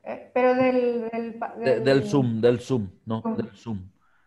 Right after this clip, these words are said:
Speaker 2: Del Zoom vas a buscar uno que te diga, no sé si está en inglés, si está en inglés va a decir stop share,
Speaker 1: Detener
Speaker 2: algo así.
Speaker 1: compartición.
Speaker 2: Ese, ese, ese. Y quiero que vuelva a entrar otra vez ahí como para compartir, pero cuando le digas compartir,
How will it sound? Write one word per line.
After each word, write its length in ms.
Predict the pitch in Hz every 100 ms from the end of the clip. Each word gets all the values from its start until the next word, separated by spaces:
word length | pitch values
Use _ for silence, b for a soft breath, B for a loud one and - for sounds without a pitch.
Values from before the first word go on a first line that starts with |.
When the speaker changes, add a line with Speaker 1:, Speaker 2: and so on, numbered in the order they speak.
| _ _ _
Speaker 2:
Del 200 | 107 107
Zoom 280 | 131 135 139
vas 160 | 120
a 40 | 127
buscar 440 | 135 127 127 135
uno 400 | 120 113 117 117
que 120 | 113 107
te 120 | 110
diga, 560 | 104 113 110 107 101 98
no 160 | 101
sé 140 | 101 110
si 100 | 113
está 160 | 110
en 120 | 110
inglés, 420 | 117 107 110 120 127
si 60 |
está 160 | 107 107
en 100 | 110
inglés 260 | 101 104 101
va 60 |
a 40 | 104
decir 260 | 101 107
stop 440 | 101 - 107 104 -
share, 180 | 233 233
Speaker 1:
Detener 320 | 247 233 226
Speaker 2:
algo 140 | 220
así. 100 | 247 233
Speaker 1:
compartición. 540 | 247 240 233 247 -
Speaker 2:
Ese, 760 | 226 117 117 117 110 101 76 85
ese, 160 | 90 85
ese. 120 | 82 B B B B B -
Y 160 | 135
quiero 180 | 139 160
que 80 | 175
vuelva 280 | 151 151 175
a 20 |
entrar 300 | 147 139 151
otra 240 | 175 170 135
vez 80 | 131
ahí 120 | 117
como 240 | 127 131
para 160 | 135 131
compartir, 500 | 143 143 117 110 104
pero 400 | 117 123 - -
cuando 260 | 131 127 139
le 160 | 135
digas 280 | 123 147 165
compartir, 880 | - 175 180 185 147 - - 98 95